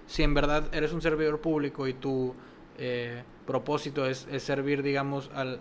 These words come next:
a la comunidad y pues digamos que ver por los intereses y la mejor in-, intención de, de todos estos ciudadanos,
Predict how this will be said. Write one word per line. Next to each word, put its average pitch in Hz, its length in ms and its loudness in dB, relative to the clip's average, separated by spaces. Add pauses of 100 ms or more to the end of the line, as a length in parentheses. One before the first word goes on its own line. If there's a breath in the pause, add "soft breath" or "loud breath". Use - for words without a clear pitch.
a 127 480 -6
la 127 140 -6
comunidad 147 800 0
y 127 120 -4
pues 127 280 -10
digamos 131 400 -2
que 127 240 -2 (280 loud breath)
ver 135 240 0
por 147 120 2
los 147 180 2
intereses 135 640 -2
y 131 60 -2
la 131 100 0
mejor 135 480 0 (460 loud breath)
in-, 139 280 -4
intención 139 680 -4
de, 123 420 -2 (480)
de 131 100 -6
todos 139 320 -2
estos 143 260 -6
ciudadanos, 165 640 4